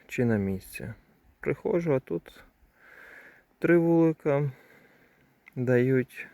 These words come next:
знать про себе, є життя. І, е, вибрав час, трохи вихідні, передивився, звісно, все дуже в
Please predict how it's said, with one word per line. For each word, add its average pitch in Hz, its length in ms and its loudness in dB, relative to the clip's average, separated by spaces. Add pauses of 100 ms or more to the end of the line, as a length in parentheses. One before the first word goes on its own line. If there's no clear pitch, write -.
(460)
знать 123 380 -4
про 113 200 -8
себе, 110 520 -6
є 113 200 -4
життя. 110 640 -8 (2250)
І, 139 440 2
е, 127 340 2 (1000)
вибрав 117 460 2
час, - 580 -2 (840)
трохи 110 320 -10
вихідні, 123 640 -2 (1700)
передивився, 117 960 0
звісно, 107 260 -6
все 110 460 -6 (280)
дуже 113 320 -10
в - 360 -16